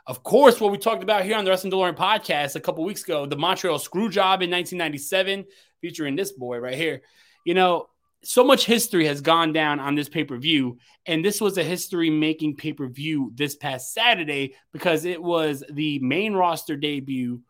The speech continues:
for W W E War Games. Now, we've seen War Games in N X T,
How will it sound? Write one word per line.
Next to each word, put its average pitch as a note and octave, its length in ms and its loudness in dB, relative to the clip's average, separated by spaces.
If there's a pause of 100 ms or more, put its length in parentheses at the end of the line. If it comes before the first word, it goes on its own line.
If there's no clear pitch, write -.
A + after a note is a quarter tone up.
(280)
for C3 640 2 (140)
W D3 360 -2
W B2 400 -4
E G2+ 380 -12 (100)
War F#2 220 -14
Games. - 500 -20 (380)
Now, A#2 440 -6
we've B2+ 140 -8
seen F3+ 260 -2
War E3+ 200 2
Games D#3+ 220 -2
in D#3+ 100 0
N E3 100 0
X D3+ 220 -4
T, G#3+ 460 -2